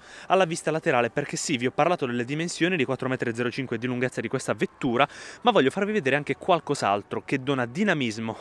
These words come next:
all'auto. Abbiamo un qualcosa che Volkswagen chiama Tornado Line, quindi sotto la linea di cintura della vettura abbiamo quest'altra modanatura, guardate un po', che parte da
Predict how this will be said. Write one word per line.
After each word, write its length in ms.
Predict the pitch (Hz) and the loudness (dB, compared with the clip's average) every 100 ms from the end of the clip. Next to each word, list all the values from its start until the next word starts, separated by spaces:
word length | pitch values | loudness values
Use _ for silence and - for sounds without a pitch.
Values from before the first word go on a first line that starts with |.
| - | -2
all'auto. 580 | 117 113 101 104 117 - - - - - | 0 2 2 2 -2 -4 -12 -18 -14 -2
Abbiamo 340 | 247 190 147 | 2 4 4
un 60 | 151 | 2
qualcosa 360 | - - 175 131 | -4 -6 -4 -4
che 120 | 143 | -2
Volkswagen 420 | 220 139 123 131 | -2 0 -2 -2
chiama 220 | 143 147 | -4 -4
Tornado 540 | - 175 175 196 196 185 | 0 2 4 4 4 2
Line, 360 | 139 107 107 104 | 2 2 -2 -4
quindi 240 | 160 123 | -6 -4
sotto 420 | - 254 - 139 | -2 -2 -2 0
la 80 | 120 | 2
linea 260 | 135 165 120 | 2 0 -2
di 80 | |
cintura 560 | - 131 - 123 104 135 - - - - - - | -2 -8 -2 0 2 2 -2 -20 -20 -20 -20 -10
della 200 | - 127 | 0 2
vettura 440 | 120 - 120 107 - | 2 0 -2 -2 -2
abbiamo 320 | 185 175 131 | -2 -2 -2
quest'altra 680 | 180 - 240 202 - 156 139 - - 147 | -6 0 2 2 2 0 0 -4 -16 -2
modanatura, 520 | 143 135 123 113 101 | 2 2 0 -2 -2
guardate 240 | 139 202 | -2 -4
un 100 | 131 | -4
po', 140 | - - - - - - - | -4 -4 -8 -18 -18 -16 -2
che 140 | 202 | 0
parte 400 | - 156 - 120 | 2 2 2 0
da 320 | 123 120 113 | 4 4 2